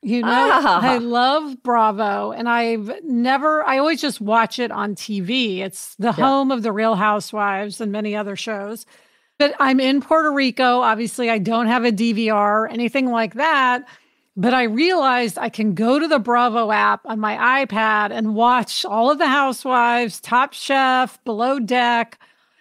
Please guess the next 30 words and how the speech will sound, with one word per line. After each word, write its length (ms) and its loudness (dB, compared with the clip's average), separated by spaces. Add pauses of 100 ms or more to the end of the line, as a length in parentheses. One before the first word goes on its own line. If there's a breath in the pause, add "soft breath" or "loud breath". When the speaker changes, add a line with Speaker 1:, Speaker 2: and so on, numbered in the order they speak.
(240 soft breath)
Speaker 1:
And 400 0 (680)
I'm 260 2
working 480 2
so 540 0
much 640 0
and 140 -4
I'm 140 0
just 340 -4
Speaker 2:
Yeah. 100 -18
Speaker 1:
so 560 -2
wiped 440 0
out 420 0
that 240 -6
being 300 0
able 340 0
to 80 2
watch, 480 2
like, 160 -2
one 260 0
episode 560 -2
of 100 -4
The 80 -2
Real 280 0
Housewives 840 0
Speaker 2:
Mm. 60 -20
Speaker 1:
before 400 0
I 80 0
go 180 0
to 80 -2
bed, 600 -2